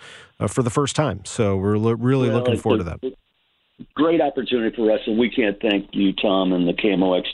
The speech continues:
Speaker 2: team enough. It's great to be back on K M O X, um, the, the true leader in our community, and we are fired up about it. And so we, we appreciate it. All the listeners, uh,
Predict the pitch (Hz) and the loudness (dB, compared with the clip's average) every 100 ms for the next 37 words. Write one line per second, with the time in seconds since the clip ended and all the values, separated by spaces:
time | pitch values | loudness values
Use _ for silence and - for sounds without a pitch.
0 | - 95 87 90 87 - - - 107 110 | 0 0 2 2 2 0 -4 -4 0 0
1 | 101 - 101 101 98 104 101 101 95 - | -2 -6 -2 0 2 0 0 -4 -6 -2
2 | 107 98 95 95 95 - - - - - | 0 2 2 2 0 -4 -12 -16 -20 -20
3 | - - 87 85 82 85 - 95 85 - | -16 -4 -2 0 0 0 0 0 0 -2
4 | 90 85 - 117 107 98 95 - 104 104 | -4 -2 2 2 2 2 -2 0 0 2
5 | 104 104 - 104 101 95 - 104 101 95 | 2 0 -4 -2 -2 -2 -2 0 2 2
6 | 95 95 - - _ - 90 95 92 87 | 0 -2 -8 -20 _ -8 -2 2 0 0
7 | - 95 95 85 92 80 82 - 87 82 | 0 0 0 -2 -6 -4 -2 0 -2 0
8 | 98 85 73 - 98 98 95 92 - 147 | 0 0 -2 -4 0 2 2 0 0 0
9 | 131 143 127 127 131 _ _ _ 110 120 | 2 2 2 0 -2 _ _ _ -4 -2
10 | 117 117 120 - 123 117 - 110 104 98 | 0 0 0 -2 0 -2 0 0 2 0